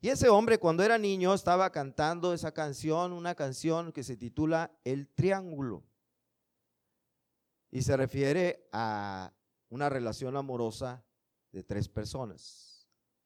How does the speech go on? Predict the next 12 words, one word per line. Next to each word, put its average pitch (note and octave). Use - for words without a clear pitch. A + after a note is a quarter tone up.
Y G#3
la C#3
canción D3+
algo F#3
así D3+
dice, D#3+
"Estoy F3+
en E3+
medio E3+
de E3
un E3
triángulo, D3